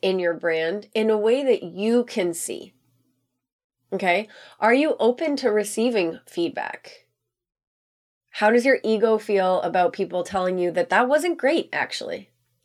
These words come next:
Okay. How do you lead yourself through hard moments like that? And are you open to experience them?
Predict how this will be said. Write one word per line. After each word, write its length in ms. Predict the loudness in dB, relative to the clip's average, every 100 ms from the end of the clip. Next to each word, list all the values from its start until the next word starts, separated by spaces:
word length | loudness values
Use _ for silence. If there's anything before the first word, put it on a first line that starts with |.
| _ _ _ -14
Okay. 300 | -6 -2 -2
How 260 | -2 -2 2
do 80 |
you 120 | 2 2
lead 260 | 0 0
yourself 420 | -2 0 0 -2
through 160 | -2 -4
hard 280 | -2 -2 0
moments 360 | 0 0 -2
like 140 | -4 -2
that? 220 | 0 0
And 100 | -2 2
are 120 | 2
you 200 | 4 4
open 360 | 2 2 2 4
to 100 | 0
experience 680 | 0 -2 2 4 2 -2 -10
them? 260 | -10 -12